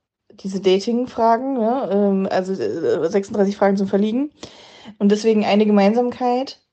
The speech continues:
Ich habe auch Knieschmerzen. Ich hatte keine O P, ja, das muss man zugeben, aber, ähm, das habe ich jetzt heute wieder im Zug halt gemerkt, ich kann nicht lange mit angewinkelten Knie sitzen.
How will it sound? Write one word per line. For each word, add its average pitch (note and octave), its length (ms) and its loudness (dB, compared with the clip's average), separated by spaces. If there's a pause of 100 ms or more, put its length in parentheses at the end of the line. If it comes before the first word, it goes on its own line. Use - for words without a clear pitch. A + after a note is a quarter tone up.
Ich - 140 -8
habe G3 180 4
auch - 140 0
Knieschmerzen. A3 800 -2 (1800)
Ich G#3 140 -2
hatte G3+ 120 4
keine G3 300 2
O F3 40 -2
P, F3 680 -2
ja, B2+ 200 0
das F#3+ 120 -4
muss D#3 100 -16
man D#3 100 -12
zugeben, F3+ 440 -4
aber, D4+ 520 2 (600)
ähm, G#3+ 720 4
das G#3 100 -16
habe G#3+ 100 -2
ich G#3+ 60 -2
jetzt G#3 120 -6
heute A3 180 2
wieder A3 120 2
im G#3 100 2
Zug A3+ 280 -6
halt G3+ 160 -2
gemerkt, F3 540 -4
ich G3 280 -12
kann A#3 300 -2
nicht A#3+ 260 -2
lange A3 440 2
mit A3+ 220 -4
angewinkelten G#3+ 680 2
Knie A3 300 -2
sitzen. G#3 600 -2